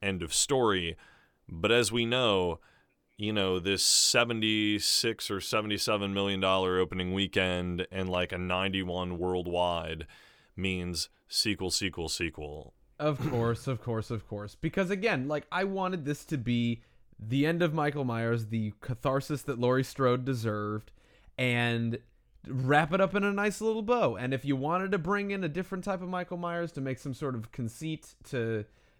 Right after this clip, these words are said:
Speaker 2: the legacy of him or whatever,
Speaker 1: Oh,
Speaker 2: fine, make
Speaker 1: they
Speaker 2: a
Speaker 1: tried
Speaker 2: sequel
Speaker 1: that,
Speaker 2: like that.
Speaker 1: man.
Speaker 2: But
Speaker 1: That
Speaker 2: again,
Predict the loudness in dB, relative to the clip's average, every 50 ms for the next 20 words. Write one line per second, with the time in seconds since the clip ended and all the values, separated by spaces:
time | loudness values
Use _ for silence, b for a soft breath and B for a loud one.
0 | b b -2 0 2 4 4 6 4 4 0 0 0 2 2 2 2 0 0 0
1 | 0 0 2 2 4 4 4 2 2 0 -2 -2 -2 -2 0 0 0 -2 -4 -4
2 | -4 0 0 2 2 2 2 2 2 2 2 2 2 2 0 0 0 -2 -4 -4
3 | -2 0 2 2 2 4 4 4 4 4 4 2 0 -2